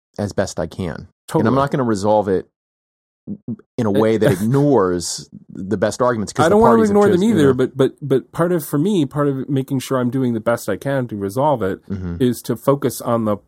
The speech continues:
Speaker 2: parts where I really have had the best help from both of the parties to do that.
Speaker 1: Sure.
Speaker 2: So issues they haven't raised,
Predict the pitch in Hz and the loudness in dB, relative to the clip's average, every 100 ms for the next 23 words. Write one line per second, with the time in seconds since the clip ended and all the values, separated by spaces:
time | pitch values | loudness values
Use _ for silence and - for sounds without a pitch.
0 | _ - 127 110 - 120 107 104 110 110 | _ -4 -2 -2 -4 -2 0 0 -2 -2
1 | 110 107 101 104 117 104 95 92 - 110 | -2 -2 -4 -4 -4 -4 -4 -10 -4 -4
2 | - - 101 101 - 92 95 92 87 87 | -4 -6 -6 -6 -10 -8 -6 -8 -10 -8
3 | 95 90 78 - - _ _ _ _ _ | -6 -6 -8 -16 -20 _ _ _ _ _
4 | _ _ _ 107 107 92 - _ _ _ | _ _ _ -10 -8 -8 -10 _ _ _
5 | _ - 131 98 71 _ _ _ _ _ | _ -8 -4 -4 -6 _ _ _ _ _
6 | - 123 170 165 160 127 135 127 120 110 | -2 0 2 2 -2 -2 -2 0 -2 -4
7 | 101 101 147 - - | -4 -2 -4 -6 -16